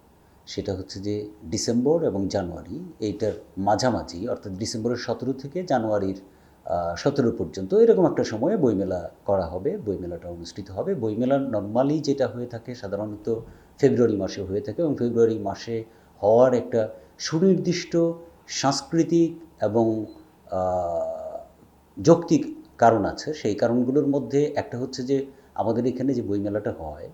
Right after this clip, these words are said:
সেটা উনিশশো বাহাত্তর সাল থেকে শুরু হয়েছে এবং বাহাত্তরের পর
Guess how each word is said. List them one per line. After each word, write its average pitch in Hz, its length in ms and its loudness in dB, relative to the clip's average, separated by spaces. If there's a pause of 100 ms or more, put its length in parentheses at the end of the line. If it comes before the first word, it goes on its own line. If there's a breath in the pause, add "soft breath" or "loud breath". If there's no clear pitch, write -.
সেটা 110 260 -2
উনিশশো 120 340 0
বাহাত্তর 104 320 2
সাল 101 220 -4
থেকে 90 220 -12
শুরু 98 240 -8
হয়েছে 82 340 -12 (480 soft breath)
এবং 113 220 2
বাহাত্তরের 135 460 4
পর 131 180 2